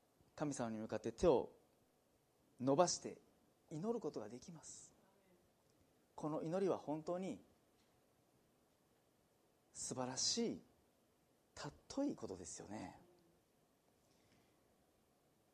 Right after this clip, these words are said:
今日も私たちは日曜日礼拝に来てますけど、本当にこのお方に向かって手を伸ばして、「主よ、私を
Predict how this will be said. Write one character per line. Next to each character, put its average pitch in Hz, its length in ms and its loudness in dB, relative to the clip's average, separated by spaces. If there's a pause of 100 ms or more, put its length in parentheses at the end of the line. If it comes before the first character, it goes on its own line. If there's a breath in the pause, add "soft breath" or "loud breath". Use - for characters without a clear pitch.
(120)
今 147 120 8
日 131 40 6
も 127 80 2
私 127 200 2
た 131 100 2
ち - 100 -2
は 127 240 4 (680)
日 123 200 -2
曜 123 80 4
日 104 80 -2
礼 127 120 0
拝 127 120 -4
に 120 80 -6
来 - 80 -16
て 202 100 -2
ま 160 100 -4
す - 100 -10
け 117 120 -10
ど、 170 280 -2 (560)
本 165 200 -6
当 220 100 0
に 214 100 -4
こ 190 140 -2
の 180 100 4
お 175 40 4
方 175 220 2
に 156 80 -2
向 151 80 -4
か 143 120 -2
っ - 20 -6
て 131 120 -4
手 - 140 -2
を 135 80 2
伸 113 100 -6
ば 101 120 -8
し - 80 -10
て、 - 180 -12 (500 soft breath)
「主 - 200 0
よ、 120 80 6
私 123 340 0
を 160 220 4